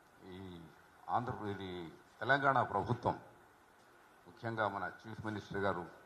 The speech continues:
రేవంత్ రెడ్డి గారు, ఆయన క్యాబినెట్ అసెంబ్లీలో దీని ఎయిత్ షెడ్యూల్‌లో ఈ లాంగ్వేజ్ని ఇంక్లూడ్ చేయాలని బిల్లు పాస్ చేయటం మా మొత్తం జాతికంతా ఒక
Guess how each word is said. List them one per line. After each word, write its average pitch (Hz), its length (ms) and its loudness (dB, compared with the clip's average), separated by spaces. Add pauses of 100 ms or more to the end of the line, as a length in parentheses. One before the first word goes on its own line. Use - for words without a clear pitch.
(520)
రేవంత్ 95 400 0
రెడ్డి 87 160 -4
గారు, 87 220 -2 (840)
ఆయన 92 200 -2
క్యాబినెట్ 92 600 -4 (1120)
అసెంబ్లీలో 139 600 4 (920)
దీని 117 220 -8 (160)
ఎయిత్ 180 200 4 (100)
షెడ్యూల్‌లో 123 500 2
ఈ 143 120 -2
లాంగ్వేజ్ని 107 640 -2 (880)
ఇంక్లూడ్ 117 440 4
చేయాలని 98 440 8 (760)
బిల్లు 131 200 2
పాస్ 107 400 8
చేయటం 101 300 0 (640)
మా 101 140 4
మొత్తం 101 340 -4 (120)
జాతికంతా 113 680 8 (1120)
ఒక 92 160 -2